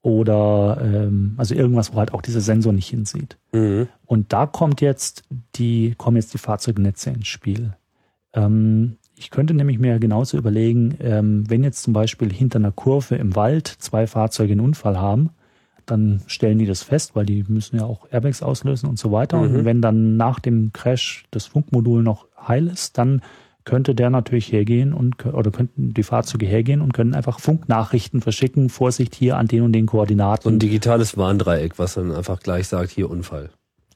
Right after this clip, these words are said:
Speaker 1: Genau.
Speaker 2: Mhm.
Speaker 1: Und genau das wollen wir mit diesen, äh, mit diesen Fahrzeugnetzen, ähm, realisieren.
Speaker 2: Verstehe.
Speaker 1: Und dann krie-, äh, empfängt mein Fahrzeug das, zeigt mir eine Warnung an,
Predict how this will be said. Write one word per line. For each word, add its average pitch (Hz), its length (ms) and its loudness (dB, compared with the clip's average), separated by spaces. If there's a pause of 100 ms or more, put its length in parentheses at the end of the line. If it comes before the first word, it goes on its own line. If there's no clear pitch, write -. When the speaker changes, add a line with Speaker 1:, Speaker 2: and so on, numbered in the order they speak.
(140)
Speaker 1:
Genau. 95 340 0 (220)
Speaker 2:
Mhm. 98 240 -2
Speaker 1:
Und 123 240 2
genau 113 200 2
das 131 440 -2
wollen 139 260 2
wir 135 120 2
mit 127 180 -2
diesen, 113 580 2
äh, 104 220 0
mit 107 160 0
diesen 110 160 0
Fahrzeugnetzen, 104 1080 -2 (480)
ähm, 101 360 2 (100)
realisieren. 107 720 0 (300)
Speaker 2:
Verstehe. 110 380 0
Speaker 1:
Und 78 100 -8 (200)
dann 127 480 2
krie-, - 220 -4
äh, 123 160 2
empfängt 135 420 -2
mein 160 160 2
Fahrzeug 139 520 -2
das, 131 220 -2
zeigt 110 280 -2
mir 113 60 2
eine 98 140 2
Warnung 156 320 2
an, 151 380 0